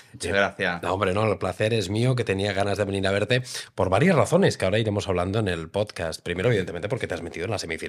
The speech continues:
Speaker 2: de esta Burger Showdown, que ahora te preguntaré y hablaremos sobre ello. Pero segundo, por el concepto de, que he ido viendo de tu local en redes sociales. Y es
Speaker 1: Ujú.
Speaker 2: que esto es un local que, ¿cómo lo definimos esto, José? Esto es una hamburguesería, es un restaurante, es una brasería, es una tapería. ¿Qué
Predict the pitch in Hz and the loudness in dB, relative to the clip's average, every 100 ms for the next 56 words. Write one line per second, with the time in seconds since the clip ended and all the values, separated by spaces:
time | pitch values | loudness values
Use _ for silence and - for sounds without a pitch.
0 | 80 98 - 85 85 87 - 78 95 165 | -4 -4 -4 -6 -4 -4 -4 -2 0 -2
1 | 85 - 80 82 80 76 92 101 85 87 | -4 -6 -6 -8 -8 -6 -4 -2 -2 -4
2 | 92 - - - - 90 85 92 156 - | -6 -8 -14 -12 -4 -2 0 0 0 -4
3 | - - - 123 123 190 269 202 160 139 | -16 -10 2 2 4 0 0 2 0 2
4 | 107 - - - 180 160 131 110 - 117 | -2 -2 -4 0 2 4 4 2 0 0
5 | 127 110 135 113 98 92 90 90 104 85 | 2 2 0 -2 -2 -4 -4 -4 -4 -4
6 | 90 98 - - - - - - - - | -4 -6 -10 -12 -14 -14 -16 -16 -20 -20
7 | - 110 110 120 - 233 220 170 131 151 | -10 0 0 2 -2 0 4 4 4 0
8 | 160 - 107 92 85 - _ - 143 107 | 0 -4 -2 -2 -4 -10 _ -6 -4 -4
9 | 82 - 80 78 80 82 - - 95 90 | -6 -8 -10 -8 -10 -10 -8 -4 -4 -4
10 | - 151 - 101 95 92 90 101 117 123 | -4 -2 0 0 0 -2 -2 -2 0 -2
11 | 123 95 92 - 113 123 120 104 92 98 | 0 0 0 -2 0 0 0 0 0 0
12 | 107 123 127 123 98 101 - - _ - | 0 0 0 -2 -2 -2 -4 -14 _ -2
13 | 113 127 | -2 -2